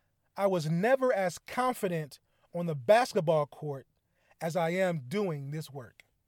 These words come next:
That's how I know that this is what I'm supposed to be doing. And this is not the end. I'm looking for God to even open up even more doors. My focus is on, my focus is just to be faithful. And I believe, I believe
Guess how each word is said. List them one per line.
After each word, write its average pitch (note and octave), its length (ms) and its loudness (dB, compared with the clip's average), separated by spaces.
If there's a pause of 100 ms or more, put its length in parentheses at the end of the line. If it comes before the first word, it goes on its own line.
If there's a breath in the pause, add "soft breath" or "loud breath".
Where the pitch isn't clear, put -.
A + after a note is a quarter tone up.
(500)
That's G3 400 6
how F3+ 220 -2
I D#3 140 0
know C#3+ 400 -6 (400)
that D3 140 -8
this F#3 180 -4
is D#3 60 -6
what D#3 140 -2
I'm D3+ 80 -2
supposed D3 360 -10
to C#3 60 -14
be C3 120 -14
doing. G#2+ 400 -18 (360)
And D3+ 200 -4
this A#3+ 200 0
is D#3 140 -8
not E3+ 260 -2
the D#3+ 220 -4
end. G#2+ 300 -14 (420 soft breath)
I'm A3+ 260 2
looking G3 220 0
for D3+ 200 -8
God D#3+ 320 2
to F#3 80 -14
even E3 180 -6
open F3 260 -2
up E3+ 140 -8
even E3+ 220 -6
more E3 260 -2
doors. A2+ 600 -14 (1000)
My F3 200 2
focus F3+ 340 0
is C#3 100 -12
on, D3+ 180 -4
my E3 160 0
focus F#3+ 420 2
is D3+ 160 -8
just D3+ 200 -10
to D#3+ 60 -10
be D#3 180 -8
faithful. G3+ 500 -6 (360)
And D#3+ 140 -2
I G#3+ 100 6
believe, G#3 460 -2 (160)
I A#3 300 6
believe A#3 640 -4